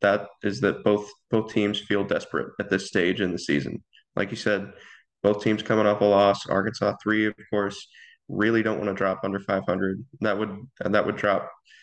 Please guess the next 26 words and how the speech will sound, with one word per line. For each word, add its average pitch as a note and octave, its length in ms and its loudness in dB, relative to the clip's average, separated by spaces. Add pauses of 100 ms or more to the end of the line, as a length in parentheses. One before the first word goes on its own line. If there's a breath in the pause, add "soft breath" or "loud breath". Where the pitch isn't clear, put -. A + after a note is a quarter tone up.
(260 soft breath)
the, F#2+ 340 4
the - 80 2
Razorbacks G2+ 580 0
overall G2+ 540 2
in G2 80 -4
the G2+ 80 -4
Sam E2 240 -2
Pittman G#2 260 -4
era F#2 300 -4
back F#2 300 -2
to - 100 -12
five F2+ 240 0
hundred F2 360 -4 (460 soft breath)
after, F2 640 0
you F#2+ 120 0
know, F2 260 0 (1160 loud breath)
uh, - 120 2 (300)
surpassing A#2 600 0
that G2 180 2
mark F#2 280 0
with G2 140 0
the - 80 0
bowl G2+ 300 2
win F#2 280 0
and F#2+ 220 0
then F#2+ 280 -2